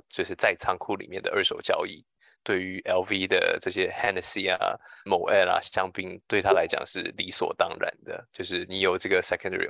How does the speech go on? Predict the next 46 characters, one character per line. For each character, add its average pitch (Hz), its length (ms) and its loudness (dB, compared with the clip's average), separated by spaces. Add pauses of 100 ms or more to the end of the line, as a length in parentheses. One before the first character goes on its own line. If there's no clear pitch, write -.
royalty 92 480 -2
fee， 92 260 -8
不 95 80 -6
收 90 260 0
白 - 200 0
不 - 120 -10
收 - 340 -2
嘛。 - 80 -14 (500)
那 98 160 2
对 120 180 4
于 92 120 -2
使 - 180 2
用 120 140 6
者 95 180 2
来 87 180 0
讲， - 280 -2 (340)
假 85 200 4
设 107 200 4
我 90 80 4
住 101 200 -4
新 95 180 -6
加 90 160 4
坡 92 180 -4
或 92 180 4
东 87 280 0
京， 90 200 -8 (300)
多 113 180 4
数 113 240 0
人 82 200 4
是 98 160 -2
住 92 240 -6
在 85 340 4
小 80 360 4
型 80 280 -2
的 87 340 4
房 - 220 2
间 82 220 -6
或 95 340 2 (460)
两 - 160 0
房 85 240 2
一 92 80 -6
厅、 90 200 -6
三 90 240 0
房 87 220 2
两 - 200 -4
厅 - 220 -6